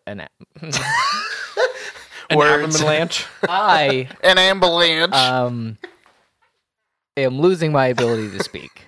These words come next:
Speaker 2: <laughs> That's okay, Drummond. I remember it happened about once a day.
Speaker 1: I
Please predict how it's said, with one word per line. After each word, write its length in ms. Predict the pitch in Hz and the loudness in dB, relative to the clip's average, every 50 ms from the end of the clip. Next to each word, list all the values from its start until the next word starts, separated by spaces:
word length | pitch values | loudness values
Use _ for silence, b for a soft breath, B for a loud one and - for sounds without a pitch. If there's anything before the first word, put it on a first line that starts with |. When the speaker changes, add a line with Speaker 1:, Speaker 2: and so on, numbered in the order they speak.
| _ _ _ | _ _ _
Speaker 2:
<laughs> 160 | - - _ | -20 -18 _
That's 220 | - 254 208 - 196 | -4 -4 -4 -2 -2
okay, 260 | 170 - - 135 127 | -4 -4 -4 -6 -8
Drummond. 520 | 120 143 131 127 127 127 123 139 - 151 - | -6 -8 -8 -6 -6 -8 -10 -12 -10 -4 0
I 60 | 156 | 0
remember 420 | 175 180 190 196 202 196 175 170 160 | 2 2 2 2 2 2 2 0 0
it 60 | 151 | 2
happened 340 | 151 147 143 143 147 135 135 | 2 2 0 0 -2 -6 -6
about 280 | 131 127 135 127 123 | -4 -2 0 0 0
once 240 | 123 127 120 123 - | -2 -4 -6 -8 -10
a 60 | 120 | -12
day. 340 | 117 - - - - _ _ _ _ _ _ b b b b b b b b b b b b - | -10 -8 -8 -10 -10 _ _ _ _ _ _ b b b b b b b b b b b b -8
Speaker 1:
I 640 | 104 104 98 101 101 98 98 95 92 92 87 87 90 | -6 -6 -4 -4 -6 -6 -8 -8 -8 -10 -10 -12 -12